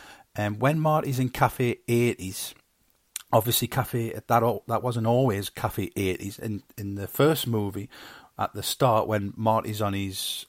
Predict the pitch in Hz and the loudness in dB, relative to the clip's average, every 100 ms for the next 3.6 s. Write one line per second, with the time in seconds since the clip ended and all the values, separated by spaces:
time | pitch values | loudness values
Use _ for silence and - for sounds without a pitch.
0 | - 98 95 95 95 98 _ - - 123 | -8 -6 -4 -6 -6 -10 _ -4 0 0
1 | 117 110 98 92 113 104 98 98 104 - | 2 2 2 2 0 0 -2 0 0 0
2 | 98 - 117 101 95 98 120 120 113 - | -4 -2 0 0 0 -4 -2 -2 -2 -4
3 | 123 131 - - 110 101 | -4 -4 -8 -4 -2 -2